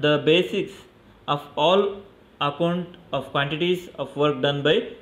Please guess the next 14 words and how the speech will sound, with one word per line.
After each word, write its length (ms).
contractor 760
and 360
materials 500
purchased 460
by 120
the 120
specific 460
work. 240
They 200
must 360
be 180
maintained 800
carefully 800
so 360